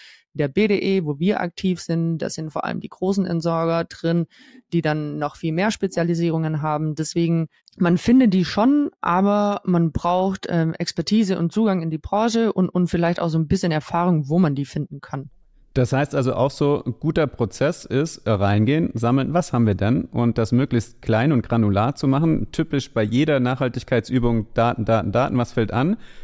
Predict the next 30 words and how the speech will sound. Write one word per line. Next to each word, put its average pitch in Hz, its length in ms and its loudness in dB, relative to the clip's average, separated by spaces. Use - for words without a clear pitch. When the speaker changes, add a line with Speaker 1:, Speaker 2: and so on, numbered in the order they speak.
Speaker 2:
Und 120 200 0
damit 147 340 2
dann 143 280 2
quasi 131 400 -2
einfach 117 360 -2
mal 113 440 0
auf 113 160 -2
einen 110 160 2
Verband 104 440 0
zu 107 120 -6
gehen 107 240 2
und 98 100 0
zu 107 100 -6
fragen, 98 460 0
wer 98 100 2
könnte 98 220 0
damit 90 300 0
was 85 100 -4
anfangen? 82 400 -6
Speaker 1:
Zum 190 240 2
Beispiel, 165 440 0
also 175 220 0
ich 185 140 -2
würd 175 140 -2
erstmal 185 320 0
den 170 140 -2
Entsorger 170 460 -2
ums 156 200 -6
Eck 226 180 -4
fragen. 226 480 -2